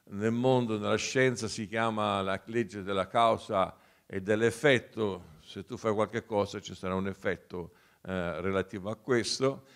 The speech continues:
E, e, per esempio si dice si ottiene quello che si paga,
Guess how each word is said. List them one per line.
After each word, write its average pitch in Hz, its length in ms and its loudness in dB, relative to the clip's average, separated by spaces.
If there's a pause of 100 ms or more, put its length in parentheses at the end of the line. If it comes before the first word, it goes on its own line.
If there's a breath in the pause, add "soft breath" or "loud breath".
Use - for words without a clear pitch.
(220 soft breath)
E, 143 260 0
e, 107 680 2
per 160 100 2
esempio 139 420 4
si 139 220 -2
dice 123 340 -4
si 160 140 0
ottiene 139 500 2
quello 117 240 0
che 113 120 -6
si 117 160 -6
paga, 101 460 0